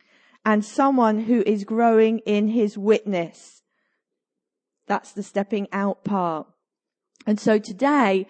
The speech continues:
we're going to be practical, and we're gonna look at some practical areas that this church is involved in. You know, one of the, the big parts of our vision is the children and youth,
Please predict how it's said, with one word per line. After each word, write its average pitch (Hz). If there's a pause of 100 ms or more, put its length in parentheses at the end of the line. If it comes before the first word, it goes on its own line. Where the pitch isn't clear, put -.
(360)
we're 254
going 226 (140)
to 214
be 196
practical, 262
and 233
we're 226
gonna 220
look 262
at -
some 220
practical 262
areas 254
that -
this 254
church 247
is 196
involved 220
in. 165 (540)
You 208
know, 226
one 247
of 247
the, 226 (320)
the 196
big 277
parts 269
of 214
our 233
vision 214
is 208
the 196
children 214
and 202
youth, 185